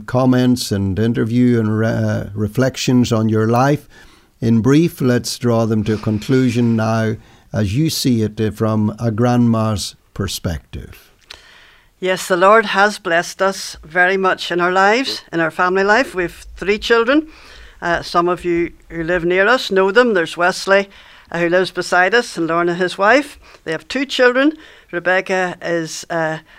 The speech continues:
Speaker 2: now just started in her university career in Queen's University in Belfast, and Hannah is, uh, almost seventeen. Then we've got, uh, Carol and her husband. Carol is in,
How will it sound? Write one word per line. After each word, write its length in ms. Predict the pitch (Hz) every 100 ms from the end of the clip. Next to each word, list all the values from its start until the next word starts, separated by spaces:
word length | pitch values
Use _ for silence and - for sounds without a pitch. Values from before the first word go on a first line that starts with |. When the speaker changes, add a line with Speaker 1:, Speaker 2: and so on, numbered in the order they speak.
| _
Speaker 2:
now 280 | - 175 175
just 280 | 165 190 185
started 400 | - 190 202 202
in 100 | 190
her 80 | 180
university 720 | 175 180 170 240 254 233 254
career 540 | - 240 233 254 269
in 300 | - 175 165 165 - - _
Queen's 380 | - 196 214 214
University 600 | 214 202 208 - 208 208
in 140 | 180
Belfast, 560 | 180 190 240 277 302 - - - - - - -
and 280 | 185 175 170
Hannah 360 | 175 170 170
is, 380 | - 170 160 -
uh, 180 | 165 156
almost 400 | - 165 165 165
seventeen. 520 | - 269 247 190 160 135 - -
Then 220 | 226 285
we've 220 | 247 208
got, 300 | - 175 165 -
uh, 320 | 165 156 156 156 _ _
Carol 520 | - 175 165 170 190 170 -
and 240 | 170 160
her 200 | - 202
husband. 460 | 214 190 - 202 233 - - - -
Carol 360 | - 180 175 175
is 320 | - 175 170
in, 340 | - 170 165